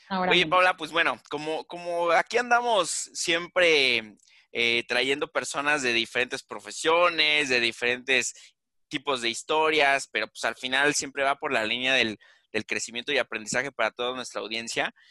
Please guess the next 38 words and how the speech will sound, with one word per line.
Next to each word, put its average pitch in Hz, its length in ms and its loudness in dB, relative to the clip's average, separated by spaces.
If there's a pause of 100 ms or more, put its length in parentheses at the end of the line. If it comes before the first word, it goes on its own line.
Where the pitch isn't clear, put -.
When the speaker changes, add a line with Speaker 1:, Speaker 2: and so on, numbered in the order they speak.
(360)
Speaker 2:
Pues 131 180 -6
obviamente 165 520 0
por 127 200 -2
ahí 131 440 2
tengo 127 380 0
amigos 131 440 -4
que 120 120 -8
me 113 140 -4
recomendaron, 117 720 0
me 131 60 0
dijeron, 123 260 -6
"Oye, 135 180 0
Paola 131 680 2
tiene 127 200 -4
una 120 540 -2
super 120 400 -4
historia 156 400 0
que 135 160 -4
puede 135 240 -4 (140)
platicar 127 600 0
sobre 110 300 -14
su 117 160 -16
línea 131 320 -2
de 113 120 -2
tiempo 139 360 -4
en 123 80 -6
su 110 440 -16
trabajo, 131 560 2
su 123 140 -18
profesión 120 480 -10
y 143 60 -14
su 127 140 -14
vida". 175 380 -2 (640)
Y 123 100 -8
pues - 280 -10
aquí 120 180 -2
andamos, 156 420 -2
porque 117 840 0